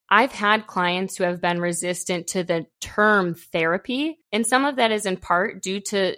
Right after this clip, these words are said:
the generation where therapy is a term that is not viewed as positive. Then there's also cultural considerations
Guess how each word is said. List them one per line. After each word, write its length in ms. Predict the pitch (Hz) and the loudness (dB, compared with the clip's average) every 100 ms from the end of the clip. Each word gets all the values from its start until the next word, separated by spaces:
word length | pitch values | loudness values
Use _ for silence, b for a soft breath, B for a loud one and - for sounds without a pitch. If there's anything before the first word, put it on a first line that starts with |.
| 170 | -6
the 100 | - | -8
generation 1000 | 170 185 180 196 190 277 - 156 123 220 | -6 -2 -2 0 0 -2 -2 -4 -2 -4
where 220 | 185 196 202 | -2 -2 -2
therapy 520 | - 190 202 202 214 | 0 2 2 0 -2
is 140 | 214 | 0
a 80 | 233 | -4
term 400 | 233 185 170 180 | -4 -4 -4 -2
that 160 | 180 175 | -2 -2
is 180 | 170 | -4
not 340 | 175 160 156 170 | -2 0 0 -2
viewed 260 | 165 165 | -8 -6
as 140 | 156 - | -8 -12
positive. 580 | - 185 180 170 135 - _ _ | 0 0 2 -2 -2 -4 _ _
Then 160 | - 247 | 2 6
there's 200 | 233 214 - | 6 2 2
also 540 | 196 233 320 - 180 170 | 4 6 4 0 -2 -2
cultural 520 | - 247 - 185 175 | -4 -4 -2 -2 -2
considerations 1200 | - 175 175 160 151 127 170 165 170 262 - | -4 -10 -8 -8 -8 -12 -12 -8 -4 -4 -4